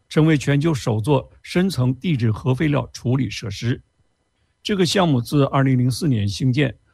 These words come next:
总成本超过五十亿欧元，用于封存荷兰全部的核废料。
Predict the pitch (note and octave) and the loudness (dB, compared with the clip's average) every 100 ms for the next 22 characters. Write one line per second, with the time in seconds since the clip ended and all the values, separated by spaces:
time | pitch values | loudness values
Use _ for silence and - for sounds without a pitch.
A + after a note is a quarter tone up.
0 | _ _ - C#3+ D3 D3+ F3 C3+ A2 - | _ _ 2 4 4 2 0 0 0 -2
1 | C#3+ C3 C3+ A#2 B2+ A2 C3+ D#3 C#3 C#3 | -2 2 2 0 0 -2 0 -2 0 0
2 | A#2 G2+ A2+ _ _ - D3 C#3+ C3+ F3+ | 0 -2 -6 _ _ 2 6 6 4 0
3 | F3 C3+ B2 - C#3 B2+ B2 - A#2 C#3+ | 0 0 0 2 2 4 2 0 0 0
4 | D3+ A#2 G2+ G#2+ G#2+ B2+ A2 A2+ | 0 0 -2 -6 -4 -2 0 -2